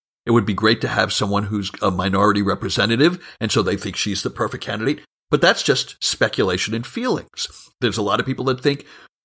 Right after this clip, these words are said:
Pete Buttigieg would be the best nominee because he's young, he speaks to the millennials,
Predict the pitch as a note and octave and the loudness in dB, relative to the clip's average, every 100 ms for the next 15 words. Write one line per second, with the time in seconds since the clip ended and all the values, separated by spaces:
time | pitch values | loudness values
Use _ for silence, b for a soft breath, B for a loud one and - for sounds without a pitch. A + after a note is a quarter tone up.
0 | - F3 - C4+ B3+ F#3 G#2+ E2 - C3+ | 0 0 2 2 4 4 4 0 -2 2
1 | C#3+ C3 G2+ A2 - A#2 G2+ G2 F#2 E2 | 4 4 4 2 0 0 0 0 -4 -4
2 | B2 B2+ A2+ G#2+ A2+ A2 E2 G#2+ G#2+ B2 | -2 2 2 2 0 -2 0 2 4 4
3 | E3+ B2+ - B2 - - A2 G2+ G#2 G2+ | 0 -2 -2 -4 -6 -6 -4 -2 0 0
4 | A#2 C3 F#3 | 2 2 2